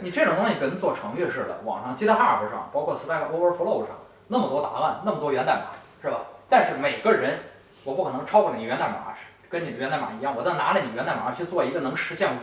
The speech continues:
我理想中的应用程序这个东西，这个东西不叫抄袭，对吧？因为本身它是开源的，然后只要我去，不违反许可证，我拿来做我的应用程序，做出来有新意的东西，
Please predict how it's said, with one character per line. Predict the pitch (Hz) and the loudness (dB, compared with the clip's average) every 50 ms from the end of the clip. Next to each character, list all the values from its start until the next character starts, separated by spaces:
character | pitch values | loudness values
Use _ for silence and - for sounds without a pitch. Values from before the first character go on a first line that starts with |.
| 110 107 | -8 -8
我 | 107 98 - 113 | -6 -6 -6 -4
理 | 180 208 | -6 -2
想 | - - 127 123 | 0 0 0 0
中 | 143 147 147 | -2 -4 -4
的 | 135 | -2
应 | 143 139 | -2 0
用 | 127 123 | -2 -2
程 | - 120 117 123 | -4 -6 -8 -8
序 | 120 | -6
这 | - 113 | -6 -6
个 | 113 | -8
东 | 113 120 123 | -6 -6 -8
西， | 123 110 - - - - | -8 -8 -10 -14 -14 0
这 | - 285 | 0 4
个 | 285 - 180 | 4 4 4
东 | 180 175 | 2 -2
西 | - | -2
不 | - 117 | -4 -2
叫 | 123 - - - - | 0 0 0 2 0
抄 | 139 - 143 | 0 0 0
袭， | - - - - - - - - _ _ - - | -4 -10 -16 -20 -20 -20 -20 -20 _ _ -20 -10
对 | - 135 | -6 -6
吧？ | - - - - - - - | -6 -6 -8 -12 -18 -18 -16
因 | 135 151 165 | -12 -4 0
为 | 196 185 - - - - - | 0 0 0 -4 -12 -16 -10
本 | - 117 117 | -10 -8 -6
身 | 151 151 151 | -6 -6 -2
它 | - - | 0 0
是 | - - | 0 0
开 | - - | 0 0
源 | 139 123 107 - | 0 0 -4 -6
的， | - - - - - - - - - | -8 -10 -10 -12 -18 -20 -20 -12 -6
然 | 120 123 131 | -4 0 2
后 | 135 131 113 - - - | 2 2 2 0 -8 -4
只 | - 139 | 2 6
要 | - - | 6 6
我 | - - - | 6 4 -2
去， | - - - - - | -4 -8 -12 -10 -6
不 | 190 156 | -4 -2
违 | 143 147 - | 0 0 0
反 | - 107 - - 156 | 2 0 -2 -2 -4
许 | 151 | -2
可 | 147 - | -2 0
证， | - 220 208 - - - | 0 0 -2 -2 -4 -4
我 | 117 | -4
拿 | 110 107 - 135 | -4 -2 0 2
来 | 170 185 | 2 2
做 | - - - | 2 0 -2
我 | - - - | -2 -4 -6
的 | - - | -6 -4
应 | 170 147 | -4 -4
用 | 131 127 | -4 -4
程 | 120 113 117 127 | -4 -6 -8 -6
序， | 131 113 | -8 -2
做 | - 175 - 147 | 2 2 2 2
出 | 151 | 2
来 | 151 165 | 2 4
有 | 175 170 - - - | 4 2 0 -2 -4
新 | - 196 196 214 | -2 0 0 2
意 | 226 - | 2 0
的 | - - | 0 0
东 | 131 131 131 127 | -2 -4 -6 -6
西， | 127 - | -8 -10